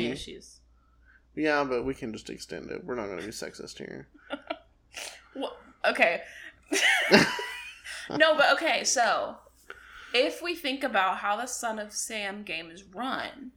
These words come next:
Speaker 1: have we been playing the Son of Sam game this whole time?
Speaker 2: Well, yeah, because we've been trying to figure out who the killer is this whole time, and we've just eliminated them one by one. Like, Nina was accused.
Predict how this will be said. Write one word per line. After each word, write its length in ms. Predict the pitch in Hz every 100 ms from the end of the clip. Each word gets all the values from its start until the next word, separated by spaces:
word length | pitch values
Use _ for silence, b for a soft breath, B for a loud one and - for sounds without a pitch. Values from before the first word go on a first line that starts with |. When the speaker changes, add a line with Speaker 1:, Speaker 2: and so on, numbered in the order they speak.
| _ _ _ -
Speaker 1:
have 440 | - 220 233 247
we 340 | 247 240 - _ _ _ _ _ -
been 200 | 202 196
playing 320 | - 233 202
the 60 | 185
Son 200 | - 185
of 120 | 185
Sam 280 | - 202 196
game 200 | 165 165
this 120 | 156
whole 160 | - -
time? 380 | - 92 - - _ _ _ _ _ _ _ _ _ _ _ _ _ _ _ _ _ _ _ B B B B B B -
Speaker 2:
Well, 420 | 147 143 - -
yeah, 440 | - 247 - 107 113 151
because 480 | 156 165 151 - -
we've 240 | 147 160
been 160 | 151 147
trying 340 | - 147 147
to 80 | 139
figure 340 | 135 147 127 127
out 180 | 135
who 120 | 135 131
the 100 | 113
killer 300 | - 175 127
is 160 | 113
this 140 | 113 110
whole 180 | 123 110
time, 460 | 139 135 107 95
and 120 | 107 123
we've 140 | 127
just 200 | 123 -
eliminated 600 | 127 127 139 131 117 107
them 160 | 95 90
one 180 | 104 110
by 100 | 104
one. 420 | 120 110 78 117 b b b b b b b b _
Like, 240 | 135 127 120
Nina 360 | 147 208 170
was 220 | 117 117
accused. 680 | 110 110 120 - - - -